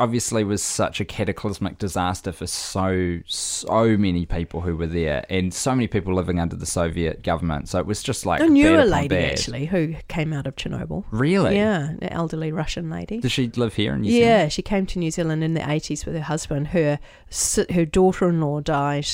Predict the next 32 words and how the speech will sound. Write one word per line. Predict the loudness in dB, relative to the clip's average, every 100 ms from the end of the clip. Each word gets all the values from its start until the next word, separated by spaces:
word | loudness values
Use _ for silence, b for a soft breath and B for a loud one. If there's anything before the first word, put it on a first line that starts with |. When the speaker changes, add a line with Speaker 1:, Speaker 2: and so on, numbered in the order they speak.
| -6
Speaker 2:
Um, | -2 -2 0 -2 -4
she | -2 0
was | -2
a |
teacher | 0 0 0 2 4
at | 2
the | 0
time, | 0 2 2 0 -2
and | -2 -2 -2 -2
so | -2 0 0
she | -2 -6
did | -6
that | -6 -6
classic | -6 -4 -4 -6 -8
rescue | -6 -2 -2 -2 -2
all | -2
the |
children, | -2 -2 -2 -2 0 0
running | 0 0
around | 0 0 -2
trying | -2 -4
to |
save | -2 -2 -2 0
them, | 0 0
and | -2
so | -4
she's | -4 -6
had | -4
huge | 0 4 6 6 4
Speaker 1:
Whoa. | 0
Speaker 2:
amounts | 0 -2
of, | -6